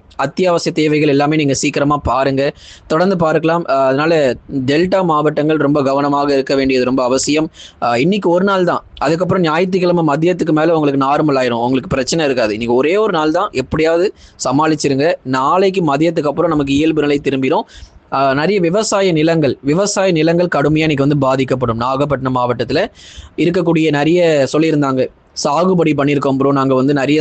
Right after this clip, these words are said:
சாகுபடி பண்ணியிருக்கிறோம், இந்த திருவாரூர் பக்கம், நாகப்பட்டினம், ஆஹ், தஞ்சாவூர் பக்கம்லாம் நிறைய சாகுபடி நடந்துட்டு இருக்கு, என்ன ப்ரோ இது, நீங்க திடீர்னு இப்படி மழைன்னு சொன்னீங்கன்னா நாங்க என்ன பண்றது?" அப்படின்னு சொல்லி கேட்டிருந்தாங்க.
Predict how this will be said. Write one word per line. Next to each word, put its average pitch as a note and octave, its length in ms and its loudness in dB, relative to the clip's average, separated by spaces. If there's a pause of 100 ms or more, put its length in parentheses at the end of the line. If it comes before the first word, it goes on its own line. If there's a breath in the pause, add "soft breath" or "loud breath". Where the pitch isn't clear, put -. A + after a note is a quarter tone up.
(140)
சாகுபடி D3+ 420 0
பண்ணியிருக்கிறோம், C3 480 -2
இந்த A#2 160 -4
திருவாரூர் C#3 500 0
பக்கம், C3 300 -4
நாகப்பட்டினம், C3+ 600 -2 (420 loud breath)
ஆஹ், C3 160 0
தஞ்சாவூர் D3 500 0
பக்கம்லாம் C3+ 320 -2
நிறைய D3+ 340 0
சாகுபடி D3+ 460 0
நடந்துட்டு C#3 360 0
இருக்கு, B2+ 320 0
என்ன D#3+ 220 -2
ப்ரோ D3+ 200 0
இது, C3+ 180 0
நீங்க C#3 240 0
திடீர்னு D#3 500 -2
இப்படி C#3+ 380 -2
மழைன்னு D#3 40 -4 (120)
சொன்னீங்கன்னா C#3+ 180 -2
நாங்க C3+ 180 -2
என்ன D3 160 -2
பண்றது?" C3 420 -2
அப்படின்னு B2 120 -4
சொல்லி B2 200 -4
கேட்டிருந்தாங்க. A#2+ 560 -4